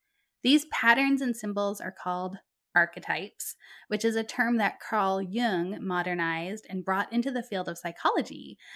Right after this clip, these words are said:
And Doctor Estes is a Jungian analyst. So that's the type of psychology she's presenting here.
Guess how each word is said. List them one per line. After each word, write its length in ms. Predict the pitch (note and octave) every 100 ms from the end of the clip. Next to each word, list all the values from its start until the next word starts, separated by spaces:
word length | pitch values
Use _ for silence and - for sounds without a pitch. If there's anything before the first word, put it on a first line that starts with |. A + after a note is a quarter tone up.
| -
And 100 | A3
Doctor 320 | B3+ B3+ C#4+ -
Estes 640 | G4 - G3+ F#3 F#3+ G3 -
is 420 | F#3+ E3 F3 A#3 -
a 260 | A3 A#3+ D#3+
Jungian 640 | E3 F#3+ A#3 B3 B3+ B3+
analyst. 720 | C4+ D4+ C#4 F#3+ - - - _
So 220 | - A#3
that's 260 | A#3+ C#4 -
the 80 |
type 240 | D#4 C4+ C4
of 100 | A3+
psychology 760 | A3 G#3 - F#3+ G3+ G3+ G3+
she's 260 | G3 F#3+ F#3
presenting 680 | - F#3+ E3 E3 E3+ E3 E3
here. 400 | - - - -